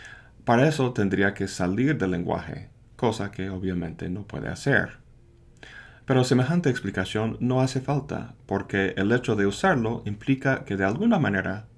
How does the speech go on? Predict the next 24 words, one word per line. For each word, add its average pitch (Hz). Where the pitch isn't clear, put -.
ya 98
lo 90
entiende. 92
Uno 139
emplea 139
su 113
lengua 101
ma-, 95
su 101
lengua 110
materna 98
sin 127
saber 104
cómo 92
usarlo. 87
Como 120
en 113
los 117
otros 139
dobles, 98
el 95
retroceso 107
del 101
origen 110